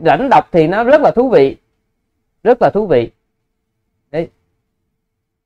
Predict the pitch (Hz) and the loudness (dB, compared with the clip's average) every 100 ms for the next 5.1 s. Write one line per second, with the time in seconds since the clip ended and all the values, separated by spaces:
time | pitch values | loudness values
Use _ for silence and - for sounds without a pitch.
0 | _ _ _ _ _ _ _ _ _ _ | _ _ _ _ _ _ _ _ _ _
1 | _ _ _ - 151 196 214 214 202 156 | _ _ _ -2 -2 4 6 6 4 2
2 | 143 233 262 - 202 208 202 196 165 170 | 0 0 -2 2 2 4 2 0 -2 -2
3 | 247 202 185 185 185 180 165 233 190 185 | -2 0 0 0 -2 -2 -2 0 0 0
4 | 156 127 127 180 185 185 262 240 139 147 | 0 -2 0 0 4 4 4 0 -2 -2